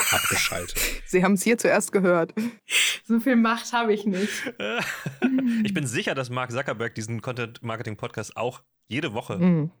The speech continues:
Speaker 4: hört. Also er hört die Folgen dann immer noch mal.
Speaker 1: Ja.
Speaker 4: Deswegen, ähm, Kathi, ist klar, ne? Also du hast hier
Speaker 3: Mhm.
Speaker 4: viel Einfluss. Äh,
Speaker 3: Ja.
Speaker 4: aber ich danke dir für deine Einschätzung.
Speaker 3: Gerne.
Speaker 1: Erste Frage ist an Mero. Ich glaube, ich hab dich mal sagen hören, dass du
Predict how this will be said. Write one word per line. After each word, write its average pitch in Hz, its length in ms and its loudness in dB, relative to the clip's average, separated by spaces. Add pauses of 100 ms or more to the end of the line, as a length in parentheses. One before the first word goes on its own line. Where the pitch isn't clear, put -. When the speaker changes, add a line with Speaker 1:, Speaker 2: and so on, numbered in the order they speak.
Speaker 4:
hört. 101 200 -4 (160)
Also 110 220 -4
er 107 140 -2
hört 135 140 -2
die 127 80 -10
Folgen 131 260 -4
dann 117 100 -4
immer 117 140 -4
noch 123 160 -8
mal. 92 200 -6
Speaker 1:
Ja. 214 100 4 (340)
Speaker 4:
Deswegen, 123 480 -6
ähm, 110 300 -4
Kathi, 131 380 -6 (260)
ist - 200 -16
klar, 107 340 -2
ne? 120 180 -4
Also 113 240 -4 (180)
du 113 140 -8
hast 196 140 2
hier 190 140 2
Speaker 3:
Mhm. 185 80 -2
Speaker 4:
viel 143 120 -6
Einfluss. - 520 -8 (340)
Äh, 202 80 4
Speaker 3:
Ja. 208 240 2
Speaker 4:
aber 123 120 0
ich 131 60 -4
danke 196 220 -2
dir 113 100 -4
für 123 80 -8
deine 113 180 -4
Einschätzung. 101 520 -8 (280)
Speaker 3:
Gerne. 190 800 -2 (400)
Speaker 1:
Erste 339 280 4
Frage 269 320 2
ist 247 120 0
an 220 260 6
Mero. 226 460 2 (120)
Ich - 200 -2
glaube, 285 360 4
ich 262 120 -2
hab 285 120 -4
dich - 120 -2
mal 226 140 4
sagen 220 400 4
hören, 185 220 4
dass - 320 0
du 202 160 -2